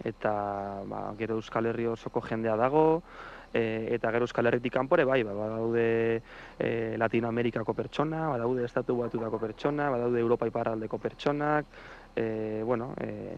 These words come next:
hizkuntza dexente hitz egiten dira, euskara beti ardatz, eta, eta badaude be bai Afrikako jendea, be, bueno, e, profil ezberdinetako jendea dago, adina eta jatorrian.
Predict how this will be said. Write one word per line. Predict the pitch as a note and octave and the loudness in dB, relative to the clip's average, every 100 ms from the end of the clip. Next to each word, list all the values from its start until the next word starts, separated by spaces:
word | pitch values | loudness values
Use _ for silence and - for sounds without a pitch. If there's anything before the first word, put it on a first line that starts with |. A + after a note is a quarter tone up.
| - | -8
hizkuntza | - A2+ C3+ B2+ A#2 A2+ | -10 -2 -2 2 0 0
dexente | A2 A2+ C3+ B2+ | -2 -2 -2 -2
hitz | A#2 C3 | -2 -2
egiten | A#2 A#2+ | 0 0
dira, | C3+ E3 | 2 4
euskara | D#3+ - C3 B2 | 2 2 0 2
beti | A#2 A2+ | 0 0
ardatz, | A2+ A#2+ E3+ - - - - - - - - | 2 4 4 2 -18 -18 -20 -18 -20 -20 -4
eta, | A#2 A2+ A#2 A2 A2 A2 A2 G#2+ G#2+ - - | -2 0 0 0 0 -2 -4 -4 -6 -6 -2
eta | A#2 A2+ | 0 2
badaude | A2+ A#2 A#2 | 2 2 2
be | A2 | 0
bai | A2+ A2+ | 0 -2
Afrikako | A2 A#2 A2 A2+ | -2 -2 0 -2
jendea, | - G#2 C#3+ D#3 D3+ | -2 -2 0 0 0
be, | A#2+ A2+ - - | -2 -4 -8 -10
bueno, | C#3+ A2 G#2+ - - | -4 -4 -6 -16 -12
e, | A#2 G#2+ G#2+ - | -10 -8 -10 -6
profil | A#2 - B2+ A2+ | -4 -2 0 -2
ezberdinetako | A2+ A#2+ A2+ A2+ A2+ | 0 0 0 0 -2
jendea | A2+ A2 A2 | -2 -4 -4
dago, | G#2+ G#2 G#2 | -4 -6 -6
adina | B2 B2 B2+ C#3 | -6 -6 -8 -8
eta | B2 G#2+ G#2+ | -4 -4 -2
jatorrian. | A#2 A2+ A2 G#2 G#2 | -2 0 0 0 -4